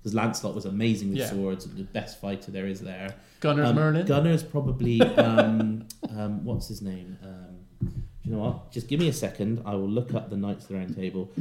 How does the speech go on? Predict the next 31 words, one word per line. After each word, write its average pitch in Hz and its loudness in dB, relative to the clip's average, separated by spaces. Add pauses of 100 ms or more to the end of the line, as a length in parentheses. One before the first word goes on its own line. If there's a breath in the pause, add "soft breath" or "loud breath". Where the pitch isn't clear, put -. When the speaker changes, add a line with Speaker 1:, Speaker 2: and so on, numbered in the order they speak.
Speaker 1:
because 139 2
there 120 0
is, 147 4 (120)
um, 107 2 (260)
a 113 0
character 117 0
that 107 -2
fits - -2
with 95 -8
him, 95 -10 (540)
Percival. 98 0 (680 soft breath)
So 117 0
Percival 120 0 (180 loud breath)
was 117 -2
a 110 2
knight 110 -2
that 110 -8
was 104 -8 (220)
devoted 120 0
to - -10
the 98 -6
Grail, 95 -2
but - -14
just - -20
didn't 104 -2
like 92 -6
fighting 110 -4
much. - -6
He 107 -4
was 98 -6
like 98 -4